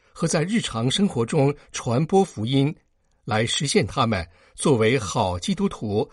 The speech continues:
和好公民的身份。在这方面，只要实现有利于行使宗教自由的条件，天主教信友就能促进对话，并为国家带来希望。教宗也引用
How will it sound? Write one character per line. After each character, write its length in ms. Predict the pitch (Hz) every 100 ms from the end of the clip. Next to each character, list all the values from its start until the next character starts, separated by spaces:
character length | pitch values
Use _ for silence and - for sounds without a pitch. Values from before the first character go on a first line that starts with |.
| _ -
和 180 | 170
好 300 | 165 113 95
公 200 | 85 208
民 160 | 156 92
的 80 | 101
身 300 | - 113 113
份。 240 | 123 92 - _ _ _ _ _ _ -
在 140 | 143
这 160 | 110 123
方 220 | 117 101
面， 240 | 107 87 - _ _ _ -
只 140 | 156
要 120 | 139 123
实 240 | - 160
现 320 | - 131 98 _ _ _
有 180 | 147 139
利 180 | 214 160
于 200 | 117 139
行 280 | - 151 185
使 320 | - 98 85 -
宗 260 | - 214 214
教 260 | 175 151
自 200 | - 226
由 100 | 135
的 100 | 131
条 300 | - 147 92
件， 260 | 107 123 139 _ _ _ _ _
天 180 | - 240
主 120 | 220
教 180 | - 135
信 240 | - 202
友 260 | 120 87 69 _ -
就 140 | - 147
能 180 | 113 147
促 220 | - 156
进 200 | 139 117
对 200 | 220 180
话， 400 | - 165 85 - _ -
并 120 | 180
为 120 | 160 113
国 280 | - 101
家 320 | 113 160 131 135 -
带 140 | 190
来 180 | 95 90
希 320 | 87 - 113
望。 260 | 98 98 82 - _ _ _ _ _ _ _ -
教 240 | 151 120
宗 260 | 175 135 131
也 120 | 143
引 220 | 117 90
用 280 | 120 98